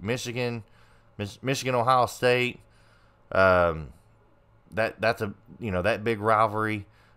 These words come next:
Uh, Alabama, Arkansas play each other. Arkansas is a team, you know, they're, they're, they're a team that's, that's really gritty. They're, they're starting to become a fun team to watch.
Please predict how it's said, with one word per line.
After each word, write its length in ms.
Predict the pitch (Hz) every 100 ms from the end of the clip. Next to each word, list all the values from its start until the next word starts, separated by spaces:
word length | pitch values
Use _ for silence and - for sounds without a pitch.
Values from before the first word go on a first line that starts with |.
| _
Uh, 360 | 87 87 87 85
Alabama, 500 | 101 113 110 117 107
Arkansas 600 | 95 104 107 95 117 107
play 280 | 101 113 107
each 160 | 101 110
other. 340 | 107 104 101
Arkansas 480 | 135 202 311 196 180
is 100 | 147
a 40 |
team, 500 | 139 170 165 156 139 -
you 100 | 147
know, 280 | 120 107 101 - _ _ _
they're, 220 | 180 247
they're, 260 | - 220 247 226
they're 160 | 185 208
a 100 | 254
team 300 | - 202 190
that's, 360 | 156 120 - - - - -
that's 220 | 127 -
really 420 | 139 143 117 117 _ -
gritty. 320 | 90 107 101 92
They're, 240 | 139 170 - -
they're 100 | 175
starting 300 | - 185 139
to 60 |
become 220 | 120 127 110
a 40 |
fun 240 | - 123 110
team 200 | 120 104
to 80 |
watch. 440 | 95 101 101 98